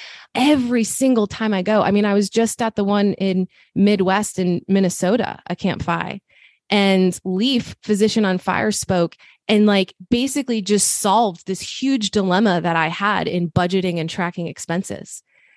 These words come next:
And I was just like, "Dude, I've been struggling th-, with this for months, and you just solved it for me." You know, it's just, I,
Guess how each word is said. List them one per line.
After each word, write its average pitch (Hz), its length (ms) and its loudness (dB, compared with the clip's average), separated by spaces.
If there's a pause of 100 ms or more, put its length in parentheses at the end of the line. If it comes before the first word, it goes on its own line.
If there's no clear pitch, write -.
(200)
And 220 120 4
I 214 120 2
was 202 160 0
just 220 260 0
like, 196 200 -4
"Dude, 269 280 0
I've 208 200 2
been 220 120 2
struggling 226 520 -2
th-, 180 140 -4
with - 120 -8
this 190 160 -4
for 190 180 -2
months, 196 720 2
and 190 120 0
you 190 120 0
just 202 260 -2
solved 185 320 -2
it 135 80 -4
for - 160 -14
me." 196 320 -14 (560)
You 226 120 4
know, 202 340 4
it's - 260 -2
just, 247 360 -2 (920)
I, 240 300 0